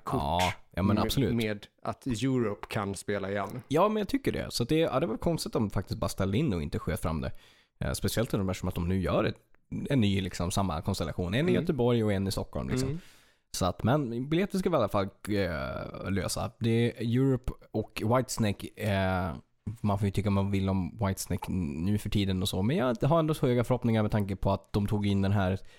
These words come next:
Speaker 2: nya sångaren också som kanske kan lyfta liksom i körer och såna saker
Speaker 1: Ja,
Speaker 2: och,
Speaker 1: just
Speaker 2: och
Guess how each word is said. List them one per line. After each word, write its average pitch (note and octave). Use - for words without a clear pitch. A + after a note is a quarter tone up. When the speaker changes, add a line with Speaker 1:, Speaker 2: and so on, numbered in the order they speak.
Speaker 2:
nya A2
sångaren A#2+
också G#2
som G2
kanske -
kan G#2+
lyfta G2+
liksom G#2
i -
körer F#2
och F#2
såna F#2
saker G2
Speaker 1:
Ja, -
Speaker 2:
och, G3+
Speaker 1:
just C4
Speaker 2:
och G#2